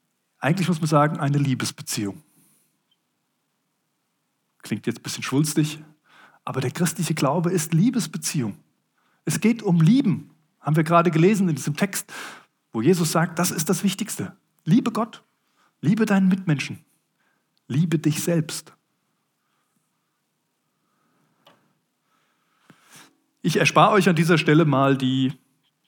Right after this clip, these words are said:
griechischen Worte für Liebe. Habt ihr vielleicht schon mal irgendwo gehört, es gibt verschiedene Worte im Griechischen, die Liebe, wo es im Deutschen nur ein Wort für gibt, die Liebe, die hier beschrieben ist, um die es auch geht in diesem,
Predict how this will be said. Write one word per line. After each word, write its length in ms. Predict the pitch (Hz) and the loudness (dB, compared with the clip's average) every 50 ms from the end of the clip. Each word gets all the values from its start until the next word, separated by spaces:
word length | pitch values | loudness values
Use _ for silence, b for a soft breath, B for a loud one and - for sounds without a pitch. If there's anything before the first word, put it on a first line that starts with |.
| _ _ - | _ _ -6
griechischen 640 | - 131 147 160 151 160 143 - 156 143 135 127 110 | -2 2 2 2 2 2 0 2 2 0 0 0 -2
Worte 300 | 113 113 123 123 - 120 | 0 0 0 0 -2 -6
für 160 | - - 120 | -4 -4 -4
Liebe. 340 | 98 104 104 92 98 85 - - - | -2 -2 -4 -6 -6 -8 -10 -8 -4
Habt 220 | - 143 160 - | -4 -4 -2 -4
ihr 60 | 135 | -4
vielleicht 240 | - 123 117 117 - | -2 -2 -2 -2 -2
schon 100 | - 113 | -4 -4
mal 80 | - 170 | -2 2
irgendwo 320 | 180 180 175 147 143 127 | 0 0 0 0 -2 -2
gehört, 300 | 113 110 123 143 147 143 | 0 0 2 2 0 0
es 80 | - - | 0 -4
gibt 160 | - - - | -4 -4 -4
verschiedene 440 | 117 107 - 190 202 185 170 151 131 | -4 -2 0 2 2 2 2 0 2
Worte 240 | 135 135 139 - | 2 0 2 0
im 140 | 151 143 127 | 0 -2 -2
Griechischen, 600 | - 123 127 143 135 139 - 151 143 127 131 131 B B B B B B B _ _ _ _ _ _ _ - 135 | 0 0 0 0 0 -2 -2 0 -2 -2 -4 -6 B B B B B B B _ _ _ _ _ _ _ -20 -12
die 240 | 120 131 135 139 131 | -6 -4 -2 -2 -2
Liebe, 840 | 120 127 127 127 160 196 180 156 156 156 151 151 160 - - - - | -2 -2 2 4 4 4 4 4 4 6 6 4 2 0 -4 -10 -10
wo 260 | - 135 127 131 127 | -8 -8 -6 -2 -2
es 120 | 123 120 - - _ | -4 -4 -6 -12 _
im 140 | - 147 127 - _ _ _ _ _ _ _ _ - | -10 -10 -10 -10 _ _ _ _ _ _ _ _ -16
Deutschen 400 | - 123 - 160 185 165 - 156 | -8 -2 0 2 2 2 2 2
nur 120 | 131 135 | 2 2
ein 180 | 139 170 180 165 | 2 2 2 2
Wort 180 | 160 156 156 - | 2 0 0 0
für 140 | - 151 | 0 -2
gibt, 300 | 151 160 160 160 - - B B B B B B B B B B _ _ _ _ _ _ - | 0 0 -2 -2 -4 -18 B B B B B B B B B B _ _ _ _ _ _ 0
die 60 | 151 | 2
Liebe, 260 | 131 180 214 202 208 | 4 4 4 4 2
die 100 | 165 165 | 2 4
hier 140 | 139 170 170 | 4 4 4
beschrieben 380 | 160 151 - 151 139 135 147 117 | 2 2 0 0 0 0 0 -4
ist, 180 | 107 - - | -4 -4 -4
um 100 | - 156 | -6 -2
die 140 | 113 190 185 | 2 2 2
es 120 | 165 156 | 2 2
auch 180 | - - 113 - | 0 -2 -4 0
geht 320 | - 175 190 185 - - | 2 4 6 6 4 4
in 80 | 160 131 | 0 -2
diesem, 320 | 135 135 110 135 120 113 | -2 -2 -2 -2 -4 -4